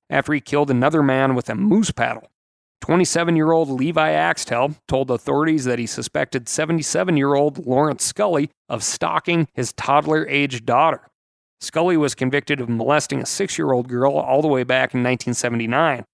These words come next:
but police haven't said whether there was any truth to Axtell's claims.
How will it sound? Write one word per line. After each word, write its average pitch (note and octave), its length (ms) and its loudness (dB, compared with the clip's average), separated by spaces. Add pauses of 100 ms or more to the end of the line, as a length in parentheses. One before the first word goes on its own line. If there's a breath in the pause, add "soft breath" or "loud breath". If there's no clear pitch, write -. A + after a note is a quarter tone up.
(140)
but - 140 -6
police C#3 320 -2
haven't C3+ 220 2
said C3+ 240 0
whether B2+ 320 0
there A#2+ 180 0
was A#2 180 -4 (100)
any D3+ 200 2
truth B2+ 480 -2
to - 140 -2
Axtell's A#2+ 540 -4
claims. C3 540 -2